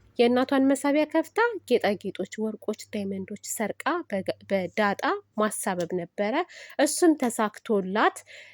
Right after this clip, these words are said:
ነገር ግን መጀመሪያ ላይ ሰርቃ ኪሷ ውስጥ አድርጋ ልትወጣ ስትል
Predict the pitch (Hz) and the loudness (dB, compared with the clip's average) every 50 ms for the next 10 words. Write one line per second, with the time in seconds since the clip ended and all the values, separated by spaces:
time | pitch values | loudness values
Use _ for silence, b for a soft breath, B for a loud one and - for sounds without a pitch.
0 | B B 247 269 233 247 254 262 220 269 262 254 247 233 - 277 269 247 226 202 | B B 2 4 4 4 4 4 4 4 4 6 6 6 6 4 4 4 4 2
1 | 196 185 180 175 185 - - - - 233 214 202 - - - 214 226 262 330 359 | 2 0 0 0 -2 -4 -4 -4 -4 -4 -4 -4 -4 -2 0 2 2 2 0 -2
2 | 349 _ _ - - 214 - 208 208 202 - - - 185 185 - 180 180 - 185 | -6 _ _ -10 -6 -2 0 0 0 0 -2 -4 -4 -2 -2 -2 -4 -2 -2 -4
3 | 185 185 190 - - 220 202 - - 214 220 - - - - 370 403 | -4 -4 -6 -6 -4 -4 -4 -4 -4 -6 -8 -8 -8 -2 2 2 2